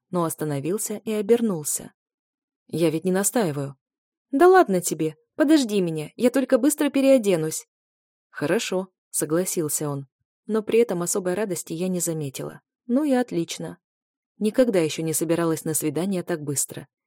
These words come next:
Сегодня точно поставила рекорд. Уже через несколько минут я вышла из каюты в облегающих брюках цвета тёмный металлик с голубым отливом и светло-серой тунике.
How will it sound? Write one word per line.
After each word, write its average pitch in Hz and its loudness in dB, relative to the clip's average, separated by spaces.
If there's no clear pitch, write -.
Сегодня 233 2
точно 226 0
поставила 156 -4
рекорд. 160 -4
Уже 208 0
через 208 0
несколько 190 -4
минут 185 -4
я 175 0
вышла 180 -4
из 165 -4
каюты 190 -6
в 165 -2
облегающих 165 -2
брюках 175 -2
цвета 190 -2
тёмный 180 -2
металлик 185 -6
с 165 -4
голубым 175 0
отливом 170 -4
и 240 -4
светло-серой 240 2
тунике. 226 -4